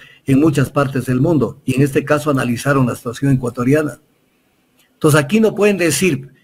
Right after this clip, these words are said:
como este, este pobre hombre de, de Esteban Torres, como que, como que estos están dedicados a hacer política, los de Human Rights. Está loco. O sea, no sabe cómo hacer, cómo hacer,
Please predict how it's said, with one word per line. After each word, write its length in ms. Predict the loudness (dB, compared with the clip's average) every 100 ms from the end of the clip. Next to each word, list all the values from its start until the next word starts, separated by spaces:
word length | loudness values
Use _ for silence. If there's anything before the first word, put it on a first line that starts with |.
| _ _
como 260 | -2 0 0
este, 520 | -2 0 0 0 -8 _ _ _ -4
este 260 | -4 -2 -2
pobre 400 | 2 2 2 0
hombre 300 | 0 -2 -2
de, 200 | -4 -2
de 100 | -4
Esteban 420 | 0 0 0 0
Torres, 320 | 0 2 0
como 240 | 0 0 0
que, 300 | -2 -4 -16 _ _ _
como 240 | -2 0 2
que 100 | 0
estos 240 | 0 -4
están 180 | -2 -2
dedicados 300 | 0 -2 -2
a 40 | -2
hacer 120 | -2
política, 540 | 0 0 -2 -4 -4
los 180 | -4 -4
de 200 | -2 0
Human 220 | 2 2
Rights. 340 | 0 -2 -8 -14
Está 300 | -14 -2 0
loco. 420 | 0 -2 -4 -14 _ _ _ _ _ -4
O 100 | 0
sea, 160 | 2
no 140 | 2 2
sabe 320 | 2 0 0
cómo 220 | -2 -2
hacer, 600 | -2 0 0 -2 -8 _ _ -4
cómo 240 | 0 0
hacer, 640 | 0 2 2 2 -4 -14